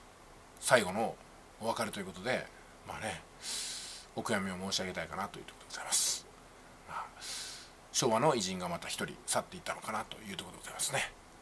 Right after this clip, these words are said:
えー、確か小林亜星さん、なんか沢田研二さんと一緒に、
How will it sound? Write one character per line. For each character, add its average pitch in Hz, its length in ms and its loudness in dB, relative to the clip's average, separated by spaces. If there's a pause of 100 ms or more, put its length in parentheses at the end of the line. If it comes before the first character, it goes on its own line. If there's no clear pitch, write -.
(360)
え - 180 -8 (420)
ー、 - 20 -6
確 - 140 6
か - 100 -6
小 117 120 -2
林 165 200 10
亜 214 40 12
星 139 160 6
さ - 120 0
ん、 78 40 -2 (640)
な 110 80 4
ん - 40 0
か - 120 0
沢 190 280 8
田 240 120 8
研 294 280 6
二 180 60 4
さ 127 220 8
ん 90 60 0
と 90 100 -4
一 87 80 0
緒 107 140 4
に、 107 240 0